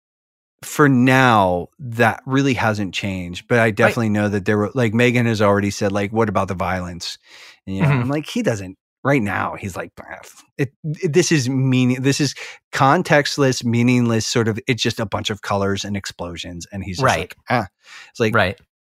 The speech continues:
Speaker 2: Right.
Speaker 1: th-, he does like to watch me play Snap.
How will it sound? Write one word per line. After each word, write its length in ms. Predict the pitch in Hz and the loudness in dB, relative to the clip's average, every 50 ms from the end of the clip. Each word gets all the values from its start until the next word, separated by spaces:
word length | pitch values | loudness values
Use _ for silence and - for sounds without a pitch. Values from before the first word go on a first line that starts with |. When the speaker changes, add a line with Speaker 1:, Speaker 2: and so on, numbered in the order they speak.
| _ _ _ _ | _ _ _ _
Speaker 2:
Right. 240 | - 117 95 170 160 | -2 0 0 0 0
Speaker 1:
th-, 120 | - 156 143 | 0 2 2
he 100 | 165 165 | 4 4
does 300 | 139 185 220 240 175 170 | 6 6 6 6 6 4
like 160 | 175 165 - | 2 2 2
to 80 | 151 | 2
watch 260 | 131 123 123 131 - - | 2 4 2 2 2 0
me 100 | 127 117 | -2 -2
play 200 | - 117 104 98 | 0 0 -2 -2
Snap. 420 | - - 117 101 85 64 - | -2 -2 -4 -4 -4 -6 -10